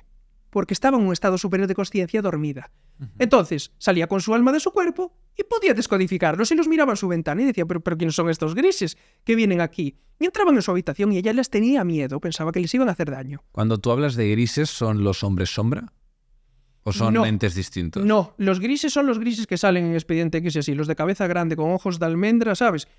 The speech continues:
Speaker 1: Que
Speaker 2: Ujú.
Speaker 1: son bajitos, esos grises. Los hombres sombra, esos son otras entidades que se alimentan de la baja vibración y que se
Speaker 2: Ujú.
Speaker 1: suelen poner al pie de la cama y así
Speaker 2: Sí,
Speaker 1: pa, pa
Speaker 2: con
Speaker 1: comer.
Speaker 2: el sombrero y, sí.
Speaker 1: Que te, te, al final te, lo que vienen es a chupar tu baja vibración porque estás
Speaker 2: Ujú.
Speaker 1: atemorizadísimo viendo eso y estás diciendo, "Mi ma, ¿pero qué es esto?". Pasas un miedo atroz.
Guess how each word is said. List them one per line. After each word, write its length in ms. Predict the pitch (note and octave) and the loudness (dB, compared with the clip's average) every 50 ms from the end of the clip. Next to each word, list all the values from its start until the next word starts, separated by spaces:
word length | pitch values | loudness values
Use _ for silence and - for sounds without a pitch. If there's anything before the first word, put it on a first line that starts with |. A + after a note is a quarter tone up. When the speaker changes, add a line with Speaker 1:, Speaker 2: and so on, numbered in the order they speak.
| _ _ | _ _
Speaker 1:
Que 60 | B2 | -6
Speaker 2:
Ujú. 80 | - | -4
Speaker 1:
son 240 | A#2+ - G3 G3 G3 | -2 2 2 4 4
bajitos, 440 | F3+ E3 - F#3+ E3 - D#3+ D3 - - | 2 2 0 -2 -4 -2 -4 -6 -4 -4
esos 300 | G#3 G3 - G#3+ F3+ D3+ | -4 -2 -2 -2 -2 -2
grises. 580 | D#3 D#3 D3+ D3+ C#3+ C3 - - C3+ - - - _ _ _ _ _ _ _ _ | -2 -4 -2 -4 -4 -4 -6 -8 -8 -8 -10 -14 _ _ _ _ _ _ _ _
Los 200 | - F#3+ F#3 - | -2 0 2 4
hombres 300 | C#4 D4+ D#4 D#4+ D#4 - | 4 4 4 4 2 0
sombra, 540 | - - C4 D4 E4+ E4 E4+ E4 E4 D#4 - _ _ _ _ _ - | 2 2 2 2 2 0 0 -2 -2 -2 -4 _ _ _ _ _ -4
esos 200 | A#3 - C4+ - | -2 -2 0 0
son 260 | - C4 - B3 - - _ | 2 2 2 2 0 0 _
otras 340 | B3 B3+ - A#3+ G3 - G#3+ | 0 0 2 0 0 0 0
entidades 640 | F#3+ F#3+ F3 - - F3 E3 D3+ C#3 D3 G3+ A3 - | 0 0 -2 -2 -4 -2 -2 -2 0 0 -2 -2 -2
que 120 | - A#3 | -2 -2
se 100 | - - | -2 0
alimentan 480 | F3+ F#3 F3+ G3 A3+ C#4 C4+ C#4 B3+ G3 | 0 0 2 2 2 2 2 2 2 2
de 80 | F3+ | 2
la 100 | E3 D#3+ | 2 0
baja 240 | D#3+ D#3+ D3 - E3+ | 0 -2 -4 -4 -4
vibración 460 | E3 E3 D#3 D#3 D3 C#3+ - F#3 G#3 | -2 0 0 0 -2 -2 -2 0 0
y 40 | A3+ - | 0 0
que 80 | E3+ | -2
se 40 | D#3+ | -2
Speaker 2:
Ujú. 40 | - | 0
Speaker 1:
suelen 180 | - G3 G3 F3+ | 0 0 0 0
poner 240 | E3 E3+ E3 E3 D#3 | 0 -2 -2 0 -2
al 100 | D3+ D3 | -4 -2
pie 140 | - F#3+ E3 | -2 -2 -2
de 80 | D#3 D3 | 0 -2
la 100 | C#3 C#3 | -4 -2
cama 340 | - G3 G#3 G3+ F#3 E3+ D#3+ | 0 2 2 2 2 0 -2
y 80 | D3+ | -2
así 120 | D3 A#2 G#2 | 0 0 0
Speaker 2:
Sí, 60 | F2+ | 0
Speaker 1:
pa, 220 | F3 E3 - _ | -2 -4 -8 _
pa 80 | - E3+ | -10 -6
Speaker 2:
con 120 | - E3 | -4 -2
Speaker 1:
comer. 100 | A#2 A#2 A2+ | 0 0 0
Speaker 2:
el 60 | G#2 | 0
sombrero 680 | - B2 G#2 F#2+ G2+ C3 D3+ C#3+ B2+ A2+ A2+ A2 G#2+ | 0 -2 0 0 2 2 2 2 2 0 0 0 0
y, 300 | G#2+ G2+ G2+ G2 F#2 F#2+ | 0 0 -2 -2 -4 -6
sí. 200 | G2+ - A2+ G#2+ | -8 -6 -6 -6
Speaker 1:
Que 80 | F2+ - | -6 -6
te, 180 | A#3 C#4+ C4 A3+ | -4 -4 -6 -2
te, 180 | F#3+ B3 A#3 | 0 0 0
al 200 | G#3+ A3 A3+ G#3 | 2 2 0 2
final 220 | G3 A3+ A3 A#3 A#3 | 2 0 0 0 0
te, 180 | C#4+ C#4 C4+ A3+ | -2 -4 -2 -2
lo 120 | A3+ G#3+ | -2 -2
que 60 | F#3+ G#3+ | 0 -2
vienen 200 | A3 A#3 B3+ C4 | -2 -2 -2 -2
es 80 | C4 | -2
a 40 | D4 | -2
chupar 340 | - - B3 - D4+ E4 C4 - | -4 -4 0 0 0 0 0 -2
tu 80 | B3 | -2
baja 200 | G#3+ G#3+ G#3+ A3+ | -4 -2 0 0
vibración 360 | G3+ G3 F#3+ F#3 F3+ G3+ F#3 | 0 0 0 0 0 -2 -4
porque 140 | F3 F3+ E3 | -4 -4 -6
estás 160 | F#3 - - F#3 | -4 -6 -4 -6
Speaker 2:
Ujú. 60 | A3 | -4
Speaker 1:
atemorizadísimo 760 | - G#3+ G#3+ A3+ C#4 A#3 B3+ A#3+ A3+ D4+ E4+ - B3 G#3 F#3 | -2 0 0 0 0 0 -2 -2 0 0 0 0 0 0 0
viendo 300 | G3 A3+ A#3 A3+ B3+ C#4 | 0 -2 0 0 0 -2
eso 200 | D#4+ D4+ - D4 | -2 -4 -4 -4
y 40 | C#4+ | -4
estás 180 | - B3 A3+ | -2 -2 -4
diciendo, 320 | G#3+ A3 G3 G#3 F#3+ F#3+ F#3 | -2 -2 -2 -2 -2 0 0
"Mi 140 | G3 G#3 | 0 2
ma, 160 | A3 C4 C4 - | 2 2 2 2
¿pero 140 | A3+ G#3 G3 | 0 -2 -2
qué 60 | G3 | -2
es 100 | A3 G#3+ | 0 2
esto?". 260 | C#4+ D4 C#4+ - G#3 F3+ | 2 0 2 0 -2 -2
Pasas 260 | G#3+ G#3 G3+ G#3 G3+ | -2 -2 -2 -2 -2
un 120 | G#3 G#3+ | 0 0
miedo 260 | A3+ B3 C#4 B3+ G3+ F3+ | 2 2 2 2 2 0
atroz. 400 | F#3 F#3 - D#4+ F4+ F#4 - - | -2 -2 -2 -2 -2 -2 -4 -6